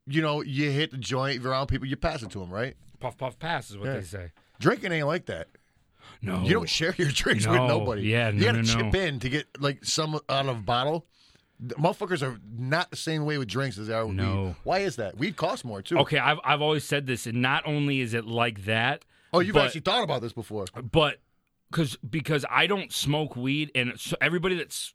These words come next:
Speaker 2: lights them up always goes
Speaker 1: Yeah,
Speaker 2: and passes
Speaker 1: they always
Speaker 2: me. It's nice as hell.
Speaker 1: Huh, huh.
Speaker 2: Even though I don't
Speaker 1: Ear.
Speaker 2: smoke,
Speaker 1: They
Speaker 2: the
Speaker 1: go,
Speaker 2: gest-,
Speaker 1: they go, ear,
Speaker 2: ear,
Speaker 1: ear,
Speaker 2: yeah,
Speaker 1: ear.
Speaker 2: ear. Uh, even though I don't
Speaker 1: Ear.
Speaker 2: smoke, I,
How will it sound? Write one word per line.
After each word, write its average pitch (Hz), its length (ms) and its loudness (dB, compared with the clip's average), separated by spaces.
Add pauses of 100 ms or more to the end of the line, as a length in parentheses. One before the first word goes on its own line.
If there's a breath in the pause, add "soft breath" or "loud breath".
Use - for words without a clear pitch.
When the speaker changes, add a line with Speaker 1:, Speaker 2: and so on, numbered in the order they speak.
Speaker 2:
lights 135 240 0
them 127 180 -2
up 123 160 -2
always 123 400 0
goes 139 120 2
Speaker 1:
Yeah, 196 80 8
Speaker 2:
and 120 80 2
passes - 140 4
Speaker 1:
they 165 40 4
always 165 200 2
Speaker 2:
me. - 40 -12 (540 soft breath)
It's 170 180 4
nice 226 280 2
as 202 100 -6
hell. 294 140 2
Speaker 1:
Huh, 185 180 8
huh. 170 100 6
Speaker 2:
Even 285 180 2
though 320 60 2
I 254 100 4
don't 220 320 2
Speaker 1:
Ear. 208 100 4
Speaker 2:
smoke, 277 360 4
Speaker 1:
They 160 120 2
Speaker 2:
the 160 60 4
Speaker 1:
go, 135 60 0
Speaker 2:
gest-, 208 400 0
Speaker 1:
they 160 80 4
go, 143 220 2 (100)
ear, 156 220 0
Speaker 2:
ear, 143 180 2 (160)
Speaker 1:
ear, 139 160 0
Speaker 2:
yeah, 135 280 -2 (120)
Speaker 1:
ear. 269 180 -2
Speaker 2:
ear. 131 180 -10 (500 loud breath)
Uh, 165 120 6 (100)
even 220 240 2
though 233 60 2
I 208 100 2
don't 214 120 2
Speaker 1:
Ear. 214 120 4
Speaker 2:
smoke, 262 400 4
I, 175 100 4